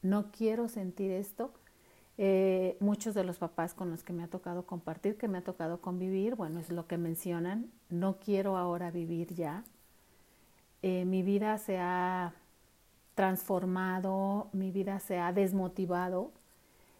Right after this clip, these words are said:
Eh, los papás elegidos se, en los papás elegidos se pierde la esperanza, se pierde las ganas, se pierde el entusiasmo,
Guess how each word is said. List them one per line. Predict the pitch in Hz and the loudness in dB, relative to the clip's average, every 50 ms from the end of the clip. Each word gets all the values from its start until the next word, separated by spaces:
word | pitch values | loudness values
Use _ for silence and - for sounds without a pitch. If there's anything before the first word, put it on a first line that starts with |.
| _ _ _ | _ _ _
Eh, | 196 190 175 - - | 2 2 2 2 2
los | 190 190 185 | 2 0 2
papás | - 202 185 - 190 185 - | 0 -6 -4 -2 -4 -2 0
elegidos | 226 214 202 196 202 214 196 196 202 202 208 - - | 2 2 2 2 0 -2 0 0 0 -2 -2 -8 -8
se, | - - - 190 190 - - | -6 -2 -2 -2 -2 -2 -2
en | - 202 196 196 | 2 2 4 4
los | 190 180 - | 2 0 -2
papás | - 175 - 185 185 - | -4 -2 0 -2 0 2
elegidos | 226 208 202 208 190 185 208 202 | 0 0 0 0 0 0 0 -2
se | 214 202 | -4 -6
pierde | - - 180 175 175 185 196 202 | -2 0 0 0 0 0 0 0
la | 202 190 175 | 0 0 0
esperanza, | 180 175 - - - 180 175 180 175 175 175 180 - - 185 185 190 180 - - _ _ _ _ _ - _ - _ _ _ - | -2 -6 -8 -6 -4 -2 -2 -2 -2 -2 -4 -4 -4 -6 -6 -6 -6 -10 -12 -20 _ _ _ _ _ -20 _ -20 _ _ _ -10
se | - - 185 | 0 0 0
pierde | - - - 190 180 185 190 180 202 202 202 196 - | 0 2 2 2 4 2 2 2 2 2 2 2 2
las | - 185 180 175 175 180 196 | 0 0 2 2 0 0 -2
ganas, | 190 185 185 185 185 185 180 180 180 180 - - - | -2 -2 0 0 0 0 0 0 -2 -4 -6 -10 -10
se | - - - 190 | -10 -4 -4 -4
pierde | 190 - 208 190 185 190 208 | -2 0 0 2 2 2 2
el | 202 | 2
entusiasmo, | 196 185 185 - 180 170 - - 196 180 175 180 175 185 180 180 180 180 | 2 0 0 -2 -4 -8 -2 -2 -2 0 0 -2 -2 -2 -2 -2 -2 -4